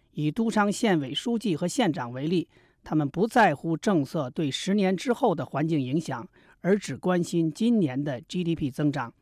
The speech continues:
创造多少就业，新建多少住房。另外，湖水面积缩减之后，湖床就成为可开发土地，官员想趁此良机增加财政收入。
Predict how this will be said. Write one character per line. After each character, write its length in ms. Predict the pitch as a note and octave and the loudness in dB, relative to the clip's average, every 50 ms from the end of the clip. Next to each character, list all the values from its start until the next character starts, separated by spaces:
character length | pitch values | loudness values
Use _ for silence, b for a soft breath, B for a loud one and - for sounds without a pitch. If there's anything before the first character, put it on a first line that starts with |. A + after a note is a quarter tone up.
| _ _ _ _ - | _ _ _ _ -10
创 320 | - - G#3 D#3+ C#3 C#3 | 0 2 2 2 2 0
造 240 | C3+ F3+ C#3+ A#2+ B2+ | -2 -4 -4 -4 -4
多 180 | - - G#3 G#3 | 0 2 2 2
少 160 | - - A2+ | 2 0 -6
就 280 | A#2 - G#3+ G3+ F3+ F3+ | -4 0 2 2 2 4
业， 260 | A3 A3 F3 - - b b b b | 4 2 2 2 -2 b b b b
新 340 | - - - G3 G3 F#3+ F#3 | -12 -4 0 0 2 2 0
建 260 | - G3 F3+ C#3+ A#2+ | 2 0 0 0 -2
多 200 | A#2+ - F#3 F#3+ | -4 0 0 0
少 160 | D3+ - A2+ A#2 | 0 -2 -4 -6
住 180 | - F3+ D3 | -2 -2 -2
房。 320 | A#2 - C#3 B2+ C#3 F3+ B3 _ _ _ _ _ _ _ _ _ _ _ _ _ _ _ _ _ _ _ - | -2 -2 -4 -4 -4 -4 -8 _ _ _ _ _ _ _ _ _ _ _ _ _ _ _ _ _ _ _ -6
另 180 | - D3+ D3 C#3 | -4 -2 -2 -2
外， 220 | C#3 C3+ C3 - _ | -2 -4 -8 -10 _
湖 320 | _ - - F#3+ A3 C4+ | _ -8 -2 2 2 2
水 220 | - - D#3 C3+ D3 | 2 0 -2 0 0
面 240 | E3+ G#3+ - D3 | 2 2 2 2
积 220 | C3+ - D#3 C#3+ B2+ | 0 -2 -4 -8 -8
缩 240 | - - G#3 G3+ F#3+ | -4 0 0 0 0
减 200 | G3+ C3+ B2 A#2 | 0 -4 -6 -6
之 140 | - F3+ | -6 -6
后， 260 | F#3 - G#3 D#3 B2 - _ _ | -2 -2 -2 -2 -2 -6 _ _
湖 260 | _ - F#3+ A3 C#4 | _ -4 0 0 0
床 340 | - - F3+ E3+ G3+ A#3 F#3+ | 2 2 2 2 2 0 -2
就 140 | - E3+ | -4 -4
成 200 | - - D#3+ E3+ | -2 -2 -2 -2
为 160 | D#3 D3+ D3+ D3+ | -2 -2 -4 -6
可 360 | - - - D#3+ C#3+ C3+ C3 | -8 -10 -8 -6 -6 -6 -6
开 260 | - - - G#3+ G3+ | -6 -2 -2 -2 0
发 180 | - G3+ F3+ E3+ | 2 0 0 0
土 220 | - - A#2+ A2 | -4 -8 -14 -10
地， 220 | A2 D3 D3+ - _ b b b b b b b | -6 -6 -6 -6 _ b b b b b b b
官 220 | - F#3 F3+ F3 | -2 0 2 2
员 220 | D#3 D3 C#3 D#3 | 0 0 0 -4
想 320 | D3 - C#3 B2+ B2 A#2+ - | -6 -6 -8 -10 -10 -12 -12
趁 280 | - - C4 A3+ F#3 | -6 -4 -2 -2 -2
此 160 | - - - B2+ | -2 -4 -8 -10
良 280 | A#2+ B2+ C3+ D#3+ F#3 | -8 -6 -4 -4 -4
机 280 | - B3 A3+ A3+ B3+ - _ _ _ _ | -2 -2 -2 -4 -4 -8 _ _ _ _
增 260 | - - E3 D#3 D3 | -6 -2 -2 0 0
加 220 | D3+ D3 C3+ C3+ | -2 -4 -6 -8
财 320 | C#3 _ - - C3 C#3 D#3+ | -10 _ -10 -8 -6 -6 -4
政 180 | - G3+ D3+ | -2 -4 -4
收 220 | A#2 - D3+ B2 A#2+ | -4 -6 -10 -10 -10
入。 200 | A2+ A#2 A#2 | -10 -12 -14